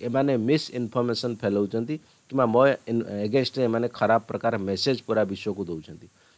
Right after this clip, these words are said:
ତେଣୁ ଚାଇନା ଯୋଉ ପ୍ରକାର ଆମେ କହିପାରିବା ସାଙ୍କସନ୍ ଲଗେଇଥିଲା, ତାର ଅପୋଜିଟ୍ ସାଙ୍କସନ୍ ଆକ୍ଚୁଆଲି ୟୁରୋପିଆନ୍ ୟୁନିୟନ୍ କାହା ସହିତ ମିଶିକି ଲଗେଇଲା ନା, କାନାଡ଼ା ଆମେ କହିପାରିବା ପ୍ଲସ୍ ୟୁ ଏସ୍ ଏ କହିପାରିବା।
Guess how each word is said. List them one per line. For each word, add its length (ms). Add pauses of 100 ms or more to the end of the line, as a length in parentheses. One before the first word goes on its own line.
(120)
ତେଣୁ 140
ଚାଇନା 460
ଯୋଉ 180
ପ୍ରକାର 320
ଆମେ 140
କହିପାରିବା 320
ସାଙ୍କସନ୍ 400
ଲଗେଇଥିଲା, 400 (360)
ତାର 120 (140)
ଅପୋଜିଟ୍ 500
ସାଙ୍କସନ୍ 400
ଆକ୍ଚୁଆଲି 400
ୟୁରୋପିଆନ୍ 520
ୟୁନିୟନ୍ 360
କାହା 220
ସହିତ 240
ମିଶିକି 380
ଲଗେଇଲା 380 (320)
ନା, 80
କାନାଡ଼ା 480
ଆମେ 180
କହିପାରିବା 400
ପ୍ଲସ୍ 320
ୟୁ 120
ଏସ୍ 140
ଏ 40
କହିପାରିବା। 460